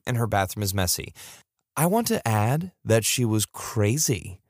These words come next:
Drives to a particular pizza restaurant for lunch without us having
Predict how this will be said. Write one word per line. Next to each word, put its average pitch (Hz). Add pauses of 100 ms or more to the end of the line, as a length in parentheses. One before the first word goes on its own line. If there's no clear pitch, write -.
(420)
Drives 131
to 160
a 139
particular 165
pizza 131
restaurant 90
for 104
lunch 101
without 185
us 254
having 202